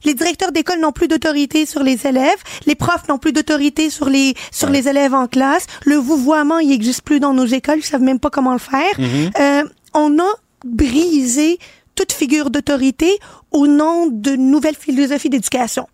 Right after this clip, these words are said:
Speaker 2: Ouais.
Speaker 1: Que ce soit à la maison ou ailleurs. Les parents, ils peuvent-tu mettre leurs culottes puis éduquer leurs enfants comme du monde ?
Speaker 2: Est-ce qu'ils peuvent arrêter de demander aux enseignantes
Speaker 1: De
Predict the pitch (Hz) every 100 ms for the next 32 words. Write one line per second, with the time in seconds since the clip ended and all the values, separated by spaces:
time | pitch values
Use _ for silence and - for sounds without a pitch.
0 | _ 214 165 - 311 311 302 302 302 294
1 | 330 277 269 269 - - 277 285 392 508
2 | 302 - - - 302 - - 294 349 -
3 | 330 269 - - 302 294 285 269 320 311
4 | 240 285 427 110 - - - - 202 254
5 | 147 107 101 - 160 123 104 98 95 156
6 | 170 - - - 92 104 139 - 117 120
7 | 160 151 107